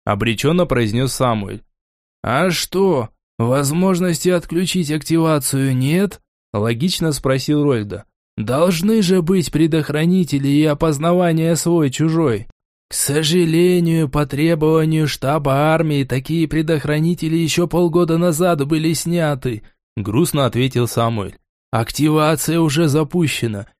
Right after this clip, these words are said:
и отключить её невозможно». «Убить бы тебя за такое! Вот только ты и сам через полчаса умрёшь», потерянно произнёс начальник охраны,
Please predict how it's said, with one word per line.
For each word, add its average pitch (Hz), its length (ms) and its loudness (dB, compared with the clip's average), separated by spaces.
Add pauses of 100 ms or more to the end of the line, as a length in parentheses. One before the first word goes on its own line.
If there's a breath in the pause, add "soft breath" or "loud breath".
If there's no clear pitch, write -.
(120)
и 113 100 -2
отключить 147 640 -2
её 160 180 2
невозможно». 160 920 0 (800)
«Убить 104 640 0
бы 131 140 0
тебя 131 420 0
за 123 140 0
такое! 127 640 0 (240)
Вот 104 280 -4
только 113 360 -2
ты 131 160 -2
и 117 100 2
сам 117 360 0
через 117 320 -2
полчаса 123 600 0
умрёшь», 113 580 0 (380)
потерянно 156 520 2
произнёс 131 460 0
начальник 117 540 -2
охраны, 180 560 -4